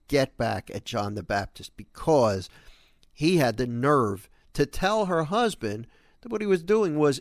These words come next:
immoral. So she's gonna get back at him. The girl hurried back to the king's presence and made her request. "I want you to give me at once on a platter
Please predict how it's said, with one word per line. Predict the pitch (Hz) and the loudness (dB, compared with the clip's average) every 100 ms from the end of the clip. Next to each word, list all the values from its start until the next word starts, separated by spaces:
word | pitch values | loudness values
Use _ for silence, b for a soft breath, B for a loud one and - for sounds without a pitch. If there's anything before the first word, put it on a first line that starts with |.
| - | -2
immoral. | 127 120 123 110 - - _ _ _ _ | -2 2 2 2 -2 -16 _ _ _ _
So | - | -14
she's | - 165 | -6 -6
gonna | 156 160 | -2 -2
get | 135 127 | -2 -4
back | - 123 110 | 0 -2 -2
at | 87 98 | -12 -14
him. | 107 - b b b b b b b b | -18 -20 b b b b b b b b
The | 113 | 0
girl | 175 190 | 4 6
hurried | 170 170 147 | 6 2 4
back | 160 151 | 4 2
to | - | -6
the | |
king's | - 156 160 - | -6 -4 -2 -4
presence | - 165 160 170 - | 0 0 0 -4 -6
and | 127 123 | -4 -2
made | 127 135 143 | 0 0 0
her | 117 123 127 | -2 -2 0
request. | 123 - 147 127 104 - | -2 -2 0 2 0 -4
"I | 135 160 180 | -2 0 2
want | 160 160 135 | 2 0 -2
you | 135 160 | -4 -4
to | 151 | -4
give | 107 135 156 143 | -4 0 -2 0
me | 147 147 | -2 0
at | |
once | 113 143 151 - 107 | 0 2 2 -2 -4
on | 117 | -4
a | |
platter | - 156 170 107 - | -2 0 2 0 -6